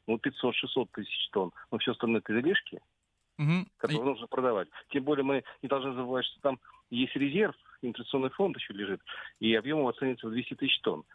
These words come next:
Speaker 1: Поэтому здесь никакой совершенно катастрофы нет о том, что Крым, э, не получил то, что хотел запланировать, а в прошлом году, если не ошибаюсь, они там, э, миллион семьсот тысяч тонн урожая получили. В этом году, конечно, засуха повлияла,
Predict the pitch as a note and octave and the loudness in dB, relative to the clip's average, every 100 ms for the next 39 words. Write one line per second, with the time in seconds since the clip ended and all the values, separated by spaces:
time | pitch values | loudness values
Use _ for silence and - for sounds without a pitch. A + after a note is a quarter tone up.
0 | - - B2+ C3 D3+ - A3+ B3 G#3 - | -4 0 0 0 -2 0 0 2 -2 0
1 | D#3+ C3 B2+ - B2 A2 A#2+ - - B2+ | -2 -2 -4 0 0 0 -2 -4 -2 -2
2 | - B2 A2 _ - - A#2 B2+ A#2 - | 0 0 0 _ -20 -2 0 0 0 0
3 | A2 - _ _ C#3 C#3 G#2+ - _ - | 0 -2 _ _ 2 2 0 -8 _ -2
4 | G2+ G2 F#2+ G2 A2 B2 C#3+ C#3+ C#3+ A2+ | 2 4 4 2 0 0 0 2 2 2
5 | - A#2 A#2 A#2+ - B2+ C3 - B2 B2+ | -4 -10 -12 -4 -2 0 -2 -4 0 0
6 | G#2 - C#3 G#3 A2 G#2 - A#2 - A2+ | 0 0 0 2 0 -2 -6 -10 -2 -2
7 | A#2 - - - - - A#2+ - A2+ A2+ | -2 -6 -12 -12 -8 -4 0 0 2 0
8 | A2+ G#2+ G#2+ G2+ - - - - G2+ G2 | 0 -2 -2 -4 -6 -18 -4 2 4 4
9 | G#2 A#2+ A2+ G#2+ B2 - G3+ - - - | 2 2 2 0 0 0 0 -2 0 2
10 | - G2 E2+ - A2+ G2+ F#2 F#2 G2 F2+ | 2 0 -2 -6 -2 2 2 2 2 0
11 | F2 D#2+ - - - - C#3 C#3 C#3 B2 | -2 -6 -10 -12 -2 -2 -2 -2 -2 2
12 | B2+ A2+ G#2 A2+ - - G2 - - _ | 0 0 0 -2 -2 -4 -6 -6 -16 _
13 | _ _ _ _ _ _ - A#2+ A#2 A#2+ | _ _ _ _ _ _ -2 0 2 4
14 | C#3+ F3 | 2 2